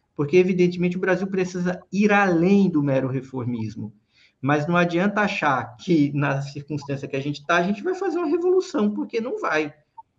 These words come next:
Né? Muita gente achou que se o P T caísse, isso ia abrir espaço pra uma esquerda que ia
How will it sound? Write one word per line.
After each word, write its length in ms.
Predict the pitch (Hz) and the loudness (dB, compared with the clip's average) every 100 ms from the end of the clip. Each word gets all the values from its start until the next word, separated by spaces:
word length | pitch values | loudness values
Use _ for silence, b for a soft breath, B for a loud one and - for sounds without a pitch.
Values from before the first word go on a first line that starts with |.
| _ _ _ _ _ _ _ _ _ - | _ _ _ _ _ _ _ _ _ -4
Né? 440 | 135 180 214 - - | 0 0 0 -6 -4
Muita 280 | 170 208 | 0 2
gente 200 | 190 208 208 | 4 2 2
achou 200 | 185 196 | 0 -4
que 60 | |
se 100 | - | -4
o 60 | 214 | 0
P 160 | 208 | 2
T 180 | 196 190 | 2 2
caísse, 540 | 190 196 175 185 214 254 | 2 2 4 2 -2 -6
isso 180 | - | -4
ia 100 | 247 | 0
abrir 220 | 240 202 220 | 0 0 -4
espaço 540 | 208 190 175 175 208 | -2 2 2 2 -4
pra 160 | 214 208 | -2 0
uma 260 | 214 214 | 2 2
esquerda 580 | 208 - 170 175 180 208 | 2 0 2 2 2 0
que 160 | 208 196 | -2 -4
ia 520 | 190 214 202 185 | 0 2 2 0